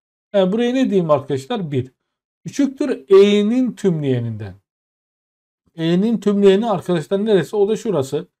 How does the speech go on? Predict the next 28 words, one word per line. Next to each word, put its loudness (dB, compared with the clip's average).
E -6
burası 4
da 0
ne -2
olsun? -2
İki -6
ile 4
üç. -4
Bak. -10
Neden? -2
İki -6
ile 0
üç -4
birden 0
büyük. -4
Çünkü -10
o 2
şekilde -8
demiş. -18
He, -4
o -2
zaman -4
bakın -4
D'nin -2
tümleyeni -4
E'nin -4
tümleyeninden -6
küçük -20